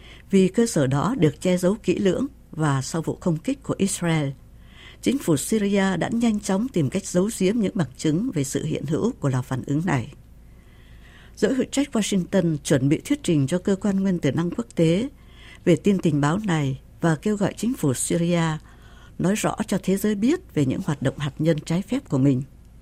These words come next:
Thông cáo vừa kể của Tòa Bạch Ốc được phổ biến sau khi tướng Michael Hayden, giám đốc cơ quan tình báo trung ương,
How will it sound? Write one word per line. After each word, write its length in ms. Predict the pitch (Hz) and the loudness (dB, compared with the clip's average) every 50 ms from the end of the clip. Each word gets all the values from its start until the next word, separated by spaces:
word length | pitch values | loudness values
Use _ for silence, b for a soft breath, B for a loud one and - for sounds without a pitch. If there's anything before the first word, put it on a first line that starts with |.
| b b b b b b b b b b b b b b b | b b b b b b b b b b b b b b b
Thông 160 | - 233 220 | 0 0 0
cáo 180 | - 226 254 | 0 0 0
vừa 160 | 269 226 180 139 | 2 2 0 0
kể 300 | - - 151 139 127 123 | 2 2 0 2 0 0
của 140 | - 123 | -2 -4
Tòa 140 | 131 - 160 | -4 -2 -2
Bạch 200 | 147 151 139 - | 0 -2 -2 0
Ốc 240 | - 269 294 - - | 0 -2 -2 0 2
được 140 | 170 160 - | 0 0 0
phổ 200 | - - 135 117 | 0 -2 -2 0
biến 320 | 127 151 165 175 220 262 | 2 2 2 2 2 -2
sau 220 | - - - 214 180 | -4 -4 -2 -2 -2
khi 180 | - - 180 | -2 -2 -4
tướng 320 | 170 - 180 196 220 220 202 | -2 -2 -2 -2 -2 -2 0
Michael 340 | 190 175 160 - 170 170 165 | 0 -2 0 2 2 2 2
Hayden, 400 | - - 170 160 143 147 131 123 131 143 - - b b b b b b b b b b b | 0 -2 -2 -2 0 0 -2 -2 -2 -6 -12 -18 b b b b b b b b b b b
giám 200 | b - 185 226 | b 0 2 2
đốc 140 | 240 285 - | 2 0 0
cơ 120 | - 226 | 0 -2
quan 240 | 196 - 220 208 190 | 0 0 0 -2 0
tình 220 | 185 - 151 135 | 0 0 0 2
báo 140 | 123 139 156 185 | 2 2 0 -2
trung 180 | - - 185 175 | -2 -2 -4 -2
ương, 320 | - - 175 170 160 151 | 0 0 0 2 0 -2